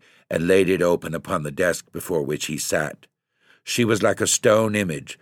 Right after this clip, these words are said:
silent, white, motionless after she placed it there.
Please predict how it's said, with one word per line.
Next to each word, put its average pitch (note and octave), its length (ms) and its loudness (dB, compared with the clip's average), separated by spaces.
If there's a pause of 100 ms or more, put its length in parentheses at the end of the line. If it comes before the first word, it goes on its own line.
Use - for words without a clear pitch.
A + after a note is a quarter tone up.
(140)
silent, - 680 0 (280)
white, F#2 500 -2 (340)
motionless F2 640 0
after D2 260 -6
she - 160 -4
placed E2+ 400 -4
it - 120 -14
there. - 320 -8